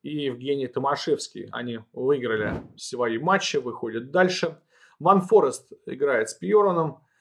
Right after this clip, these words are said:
Каспером. Тоже Каспер сегодня блестяще отыграл. Коробов Антон ждёт тайбрейков Георгиева и Максадлу. Абдусатторов Надирбек уже будет встречаться с Гири. Тоже крайне интересное событие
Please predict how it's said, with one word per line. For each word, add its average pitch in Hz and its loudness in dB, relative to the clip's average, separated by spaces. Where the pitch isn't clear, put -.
Каспером. 151 2
Тоже 127 0
Каспер 135 -2
сегодня 123 -4
блестяще 131 -2
отыграл. 123 -2
Коробов - 4
Антон 139 -2
ждёт - -2
тайбрейков 143 0
Георгиева 123 0
и 131 -10
Максадлу. 160 2
Абдусатторов 135 0
Надирбек 139 -2
уже 131 -4
будет 127 -4
встречаться 120 -6
с 123 -8
Гири. 120 -8
Тоже 143 2
крайне 139 2
интересное 117 -6
событие 175 -2